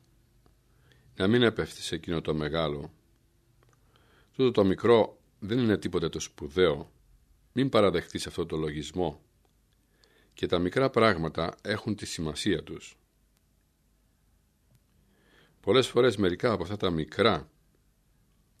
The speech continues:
μικρά δώρα καταπράναν το μεγάλο θυμό του δικαστή. Δέκατον πέμπτον.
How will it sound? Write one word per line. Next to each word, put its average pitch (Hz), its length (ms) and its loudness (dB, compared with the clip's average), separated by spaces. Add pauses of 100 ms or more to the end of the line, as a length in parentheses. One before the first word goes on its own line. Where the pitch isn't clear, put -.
(640)
μικρά 117 400 2
δώρα 101 500 0 (520)
καταπράναν 92 680 0
το 85 120 -6
μεγάλο 85 360 0
θυμό 82 300 -4
του 78 100 -8
δικαστή. 78 680 -8 (3000)
Δέκατον 101 460 -2
πέμπτον. 78 540 -6